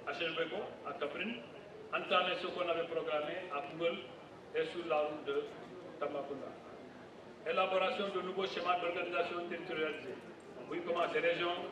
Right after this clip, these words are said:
département ak unité communale. Mise en place d'un dispositif de mobilier urbain, P R N, ak ay bac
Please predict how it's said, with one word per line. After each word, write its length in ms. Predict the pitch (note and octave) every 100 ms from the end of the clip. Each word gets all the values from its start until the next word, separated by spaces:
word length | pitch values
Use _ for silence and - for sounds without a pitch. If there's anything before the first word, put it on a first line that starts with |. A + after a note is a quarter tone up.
| - - - -
département 640 | E3+ F3+ F3 E3+ D#3 D#3+ - - -
ak 160 | D3
unité 280 | E3 D#3 D#3+ D3+
communale. 400 | D3+ C#3+ B2+ - - - F#3+ F3+ - - - - -
Mise 200 | F3+ G3
en 80 | F#3+
place 320 | F#3+ F#3+ F#3+ F#3
d'un 80 |
dispositif 480 | F3 - F#3 F3+ F#3+
de 80 | E3+
mobilier 400 | F3 F3 F3+ F#3
urbain, 280 | E3+ E3 D#3 A2+ G#2 -
P 40 | E3+
R 240 | E3+ E3+
N, 140 | E3+ F#3+ G3+ - - -
ak 120 | D3
ay 120 | D3+
bac 180 | D3+ D#3+